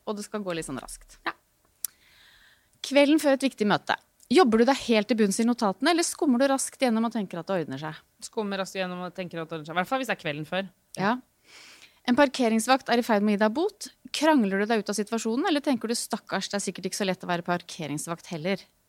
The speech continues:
Speaker 2: Å, må jeg krangle? Jeg overtaler meg ut av
Speaker 1: <laughs>
Speaker 2: situasjonen.
Speaker 1: Jeg overtaler, ja.
Speaker 2: Ja,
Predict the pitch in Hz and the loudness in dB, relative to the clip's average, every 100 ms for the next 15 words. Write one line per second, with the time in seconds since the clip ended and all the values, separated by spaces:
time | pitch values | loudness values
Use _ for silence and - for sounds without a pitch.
0 | _ - 175 175 170 - 208 208 185 156 | _ -18 -12 -10 -10 -10 -10 -8 -10 -8
1 | 156 247 - _ _ - - 262 254 151 | -8 -10 -14 _ _ -20 -10 0 2 2
2 | 147 156 208 240 - 180 170 220 277 240 | 0 0 2 2 2 -4 2 4 6 6
3 | 190 190 202 185 233 285 160 | 6 2 0 4 6 6 6